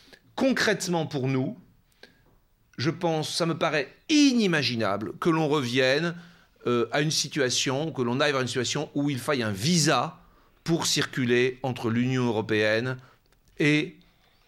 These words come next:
euh, le Royaume-Uni. Il ne faut même pas de visa pour aller aux États-Unis. Il va pas falloir un visa pour faire deux heures d'Eurostar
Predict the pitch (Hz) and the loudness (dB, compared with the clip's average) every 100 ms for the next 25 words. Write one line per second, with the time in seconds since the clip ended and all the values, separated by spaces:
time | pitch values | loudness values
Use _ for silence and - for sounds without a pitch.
0 | - 127 123 127 120 135 127 107 87 87 | -4 0 2 2 2 0 0 -2 -4 -8
1 | - - - 190 165 - 151 196 202 190 | -20 -20 -8 -4 -2 0 2 2 0 0
2 | 170 123 139 143 151 135 - 113 117 107 | -2 -2 -2 0 2 0 0 -2 0 0
3 | 87 139 117 101 170 220 254 - _ _ | 0 0 0 0 2 2 0 -10 _ _
4 | _ _ _ _ _ _ _ _ _ _ | _ _ _ _ _ _ _ _ _ _
5 | _ 127 - 156 165 160 110 98 120 147 | _ -2 0 0 2 2 2 -2 -4 -2
6 | 185 214 - 139 - 127 98 175 147 165 | 0 0 -2 -6 -4 -4 0 0 2 -2
7 | 117 110 117 - 160 180 226 190 | 0 -2 -2 -2 0 2 0 -4